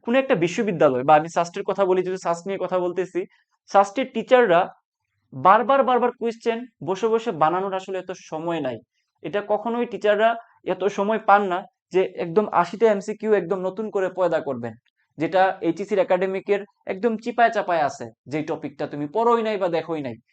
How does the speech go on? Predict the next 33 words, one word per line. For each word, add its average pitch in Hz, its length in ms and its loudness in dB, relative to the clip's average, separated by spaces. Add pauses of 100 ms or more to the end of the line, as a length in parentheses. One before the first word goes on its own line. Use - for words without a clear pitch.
(140)
এরকম 202 320 0
জায়গা 202 220 2
থেকে 208 260 -6
কখনোই 208 300 -6
কোয়েশ্চেন 160 400 -10
করেন 143 280 -4
না। 117 140 -8 (420)
ওনারা 190 260 2
কিছু 214 520 -8 (160)
কমফোর্ট 208 440 -2
জোন 202 220 -4
থেকে 185 220 -8
কোয়েশ্চেন 170 360 -8
করতে 175 320 -10
পছন্দ 151 380 -4
করেন। 117 240 -8 (440)
ওনারা 202 320 4
বিগত 196 400 0
দশ 175 300 -2
বছরের 226 380 -4
কোয়েশ্চেন 220 320 -6
হাতে 190 300 -6
নেন, 214 220 -6 (360)
নিয়ে 233 320 0 (360)
ওইভাবে 190 680 2 (320)
কোন 214 160 0
কোন 226 220 0
টপিকগুলা 220 580 0
থেকে 220 220 -2
আগের 190 320 0
বছর 214 280 -4
কোয়েশ্চেন 208 380 -6
আসছে 202 340 -6